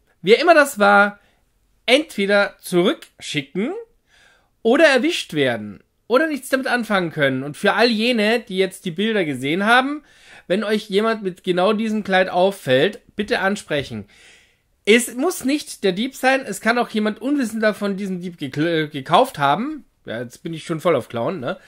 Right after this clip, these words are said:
Gut. Mehr ist dazu eigentlich nichts zu sagen. Bitte informiert uns, sobald das Ding auftaucht.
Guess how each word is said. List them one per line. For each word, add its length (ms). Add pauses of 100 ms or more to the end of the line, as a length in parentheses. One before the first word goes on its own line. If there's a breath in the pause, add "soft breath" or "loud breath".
(460 loud breath)
Gut. 300 (880)
Mehr 360
ist 160
dazu 200
eigentlich 260
nichts 240
zu 140
sagen. 440 (120)
Bitte 260
informiert 560
uns, 460
sobald 440
das 160
Ding 160
auftaucht. 680